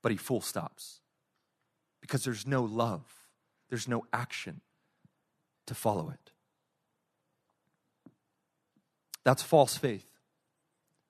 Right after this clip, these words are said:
And friends, I'll, I'll tell you this, um,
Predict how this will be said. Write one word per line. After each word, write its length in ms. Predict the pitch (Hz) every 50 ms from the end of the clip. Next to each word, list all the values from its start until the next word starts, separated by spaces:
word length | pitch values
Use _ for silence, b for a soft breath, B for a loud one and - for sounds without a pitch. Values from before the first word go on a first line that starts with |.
| _ b b b b -
And 100 | 147 -
friends, 220 | 175 170 147 139
I'll, 100 | 143 -
I'll 120 | - 127 143
tell 160 | 139 165 160
you 80 | 139 120
this, 420 | 139 143 123 107 - - - - - _ _ _ _ _ _ 127
um, 320 | 123 123 120 117 110 98